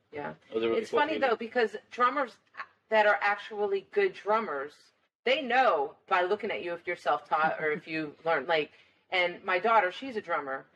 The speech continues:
Speaker 2: Cool.
Speaker 1: And so she was not self-taught. She was taught by, you know, a teacher. And, um, it's just,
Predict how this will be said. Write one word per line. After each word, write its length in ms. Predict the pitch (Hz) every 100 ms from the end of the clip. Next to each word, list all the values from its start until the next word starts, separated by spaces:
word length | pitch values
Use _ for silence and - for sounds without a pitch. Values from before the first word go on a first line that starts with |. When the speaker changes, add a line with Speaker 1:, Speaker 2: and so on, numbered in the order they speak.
| _ _
Speaker 2:
Cool. 100 | 175
Speaker 1:
And 360 | 190 175 175 180
so 460 | - 208 180 170 175
she 160 | - 220
was 180 | 185 190
not 160 | 156
self-taught. 420 | 160 - 151 127
She 140 | - 175
was 140 | 160 - _ -
taught 220 | 165 165
by, 220 | 143 143 - _
you 120 | 156 131
know, 240 | 131 - -
a 80 | 147
teacher. 420 | - 135 143 139 - - _ -
And, 500 | 165 151 151 156 165
um, 460 | 160 156 143 139 131 _ _ -
it's 160 | 240
just, 200 | 339 311